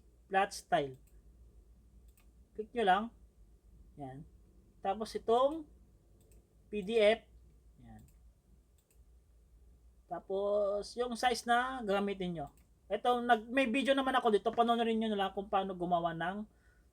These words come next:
title block na sarili nyo. Ito, Windows, click nyo lang dito, yan. Tapos center nyo siya, yan. Huwag yung gagamitin to, huwag yung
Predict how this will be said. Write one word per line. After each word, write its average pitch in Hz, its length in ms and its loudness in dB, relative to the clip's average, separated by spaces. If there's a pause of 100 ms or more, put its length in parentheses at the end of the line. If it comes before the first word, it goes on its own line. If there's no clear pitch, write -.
(100)
title 196 320 0
block 180 200 2
na 180 120 -4
sarili 151 400 -4
nyo. 143 160 -14 (140)
Ito, 135 180 -16
Windows, 190 640 -4 (720)
click 208 160 -2
nyo 226 160 -2
lang 226 160 2
dito, 220 480 -4 (1200)
yan. 131 180 -16 (960)
Tapos 180 240 -6
center 226 400 4
nyo 247 80 -4
siya, 208 320 0 (760)
yan. 131 200 -20 (1000)
Huwag 196 180 -4
yung 277 460 -2
gagamitin 220 480 4
to, 180 160 0 (400)
huwag 180 140 -8
yung 226 200 -4